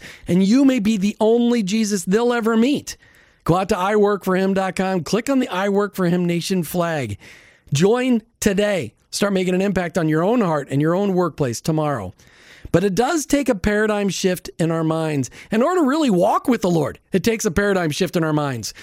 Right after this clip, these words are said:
Romans twelve two reminds us of this. "Don't copy the behaviors and customs of this world, but let God transform you into a new person by changing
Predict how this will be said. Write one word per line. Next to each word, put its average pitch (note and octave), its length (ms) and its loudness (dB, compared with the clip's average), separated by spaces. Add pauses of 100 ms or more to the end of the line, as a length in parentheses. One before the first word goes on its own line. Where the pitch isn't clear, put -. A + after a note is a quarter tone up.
(280)
Romans G#3 300 0
twelve F#3+ 260 0
two G3 160 0
reminds E3+ 460 0
us D3 140 -4
of C#3 80 -2
this. B2+ 340 -6 (440)
"Don't G#3 260 2
copy G#3 300 -2
the F#3+ 100 2
behaviors E3+ 720 0
and F3 180 -2
customs C3+ 640 -2
of C3+ 120 -2
this C#3+ 200 -4
world, G#2 400 -4 (440)
but D#3+ 120 4
let A3 260 0
God B3 360 -2
transform A3 720 0
you A#2 240 -2 (200)
into D3+ 320 0
a F#3+ 40 0
new F3+ 260 2
person A#2+ 520 -4 (300)
by C#3 140 -2
changing F3 720 -2